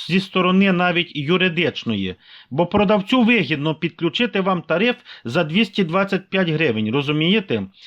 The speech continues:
Бо консультанту платять бонуси за те, щоб ви платили більше. Бо система так налаштована, щоб приховати від людей правду. Ну, як у нас буває завжди, я би так сказав.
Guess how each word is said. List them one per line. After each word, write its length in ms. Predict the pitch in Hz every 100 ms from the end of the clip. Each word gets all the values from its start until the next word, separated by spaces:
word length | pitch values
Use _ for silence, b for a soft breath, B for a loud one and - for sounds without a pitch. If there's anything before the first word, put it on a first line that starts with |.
| B B
Бо 220 | - 147 165
консультанту 1000 | - 190 - 185 151 240 277 247 - 131
платять 500 | 160 214 220 196 139
бонуси 580 | 120 226 226 185 165
за 160 | 127 139
те, 360 | - 240 277 247 B
щоб 260 | - - 170
ви 160 | - 208
платили 500 | 196 190 190 202 202
більше. 640 | 165 143 180 113 - 98 87 B B B
Бо 140 | - 147
система 520 | 180 165 214 220 233
так 240 | 226 220
налаштована, 720 | 226 214 202 - 202 139 113
щоб 360 | 104 - 196 190
приховати 640 | 170 165 - 180 196 190 160
від 260 | 151 135
людей 420 | 147 139 175 185 b b
правду. 500 | 226 233 170 113 110 254
Ну, 160 | 320
як 260 | 254 196 202
у 60 |
нас 220 | 190 202 143
буває 480 | 143 165 160 147
завжди, 460 | 117 147 151 143 143
я 120 | 110
би 120 | 104
так 200 | 110 113
сказав. 460 | - 117 107 104 95